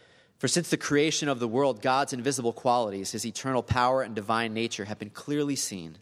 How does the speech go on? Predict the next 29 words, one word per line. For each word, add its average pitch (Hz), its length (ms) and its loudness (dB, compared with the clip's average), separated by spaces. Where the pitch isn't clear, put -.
being 101 160 -6
understood 110 480 -2
from 107 220 -6
what 113 120 2
has 123 120 -6
been 123 160 -8
made, 87 240 -4
so - 100 -8
that 92 160 -8
men 104 300 -4
are 90 40 -4
without 92 320 -4
excuse. - 680 -8
For - 160 -6
although 127 420 4
they 127 220 0
knew 147 240 0
God, 90 420 0
they 101 100 -4
neither 110 240 -4
glorified 120 580 0
him 123 140 -4
as 117 100 -4
God 120 460 2
nor 120 320 -2
gave 120 260 -2
thanks 107 360 -4
to 107 180 -6
him. 90 260 -10